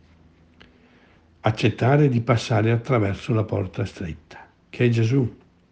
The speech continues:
È attraverso di Lui che giungiamo alla salvezza. Lui è la porta da attraversare e ciò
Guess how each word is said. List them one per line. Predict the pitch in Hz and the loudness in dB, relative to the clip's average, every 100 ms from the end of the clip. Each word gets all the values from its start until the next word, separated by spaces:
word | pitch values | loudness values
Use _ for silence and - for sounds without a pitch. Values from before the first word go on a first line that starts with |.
| _ _ _ _ - - - _ _ | _ _ _ _ -20 -20 -20 _ _
È | - | -6
attraverso | 120 131 123 127 - | -4 2 4 4 2
di | 110 113 | 2 8
Lui | 151 131 | 8 8
che | 113 101 | 6 0
giungiamo | 95 95 90 90 | 0 0 0 -2
alla | 87 | -4
salvezza. | 87 85 82 85 76 - - _ _ - - _ - | -8 -10 -10 -10 -12 -20 -20 _ _ -20 -20 _ 2
Lui | 123 165 | 8 10
è | 127 | 10
la | 101 | 6
porta | 92 98 95 80 - 80 - _ _ _ _ _ _ _ _ _ _ _ _ _ _ _ | 2 0 -2 -4 -12 -16 -18 _ _ _ _ _ _ _ _ _ _ _ _ _ _ _
da | - 120 | 2 4
attraversare | 107 - 98 92 90 - 76 78 - - _ | 4 2 0 0 -2 -6 -10 -10 -16 -20 _
e | - 120 | -4 0
ciò | 160 170 185 | 2 2 0